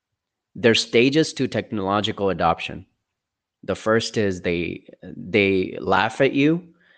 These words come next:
Second is they ignore you. Then they fight you. And then you win. So we've reached, we've reached the final stage. They're fighting us at this point.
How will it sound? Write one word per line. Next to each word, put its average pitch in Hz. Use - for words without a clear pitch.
Second 110
is 95
they 101
ignore 98
you. 165
Then 101
they 90
fight 135
you. -
And 110
then 127
you 117
win. 98
So -
we've 120
reached, 123
we've 123
reached 139
the 95
final 104
stage. 92
They're 107
fighting 110
us 87
at 78
this -
point. 85